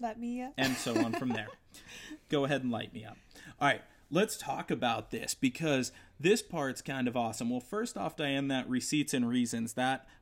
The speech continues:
Speaker 2: is what I was alluding to
Speaker 1: That is
Speaker 2: earlier in the
Speaker 1: directly
Speaker 2: episode.
Speaker 1: with Kimye, directly.
Speaker 2: Yes,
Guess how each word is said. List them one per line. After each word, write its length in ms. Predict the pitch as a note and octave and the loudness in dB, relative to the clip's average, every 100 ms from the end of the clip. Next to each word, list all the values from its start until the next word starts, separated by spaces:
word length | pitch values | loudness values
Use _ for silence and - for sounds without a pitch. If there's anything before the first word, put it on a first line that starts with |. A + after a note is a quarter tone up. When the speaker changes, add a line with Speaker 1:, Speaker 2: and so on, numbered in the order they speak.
| - | -6
Speaker 2:
is 160 | C3 B2+ | -2 0
what 120 | B2+ | 0
I 80 | B2 | 0
was 160 | A#2 - | -2 -2
alluding 360 | B2 C3 B2 | 0 2 2
to 140 | A#2 A#3+ | 2 4
Speaker 1:
That 200 | A#3+ C3+ | 4 4
is 60 | |
Speaker 2:
earlier 340 | C3+ C4+ B3 A#3+ | 4 4 4 2
in 220 | - A#3+ | 0 2
the 60 | |
Speaker 1:
directly 480 | A3+ A3 - B3+ G#3 | 4 2 2 0 2
Speaker 2:
episode. 140 | G3 F#3+ | 2 0
Speaker 1:
with 260 | F#3+ - | -2 -6
Kimye, 520 | - F#3+ F3 D#3 D#3 D#3+ _ | -10 -8 -8 -10 -14 -16 _
directly. 560 | F#3 F3 - - E3 | -6 -2 -2 -2 -8
Speaker 2:
Yes, 120 | E3 | -8